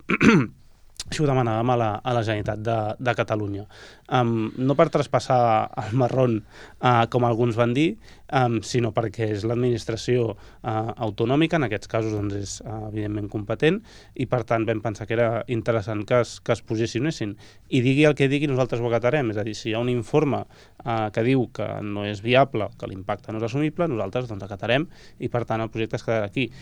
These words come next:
La qüestió és si la mateixa Generalitat, eh, després d'haver avaluat el projecte, diu que sí que és viable, mm, què faran els que s'hi han oposat fins ara, perquè al final, eh,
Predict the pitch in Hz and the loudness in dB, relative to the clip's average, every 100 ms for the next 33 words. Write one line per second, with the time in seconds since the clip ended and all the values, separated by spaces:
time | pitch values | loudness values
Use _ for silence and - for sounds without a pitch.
0 | - - - 135 117 117 - 135 127 - | -18 -18 -6 0 0 0 0 0 0 -4
1 | - 117 110 117 110 123 123 120 113 143 | -6 -2 -2 -4 -2 0 0 0 4 6
2 | 123 - - 113 104 104 98 104 107 120 | 6 0 -8 -6 -4 -4 -4 -6 -4 -2
3 | 117 117 117 113 117 104 120 131 - - | 2 2 2 2 0 0 0 0 0 -4
4 | 98 - - 113 131 107 - - - 110 | -6 -8 -10 -2 0 0 -4 -12 -8 -4
5 | 117 107 127 123 135 147 - - - - | -2 2 2 4 2 0 -2 -12 -20 -16
6 | 131 110 104 - 123 - 117 120 120 123 | -10 -8 -8 -6 -4 2 2 2 -2 -4
7 | - 110 104 113 107 104 - 113 123 131 | -4 -4 -4 -4 -4 -4 -4 2 4 4
8 | 120 107 101 104 101 110 - - - 120 | 0 -6 -8 -6 -6 -6 -10 -18 -6 -4
9 | 107 107 - - | -2 -4 -10 -14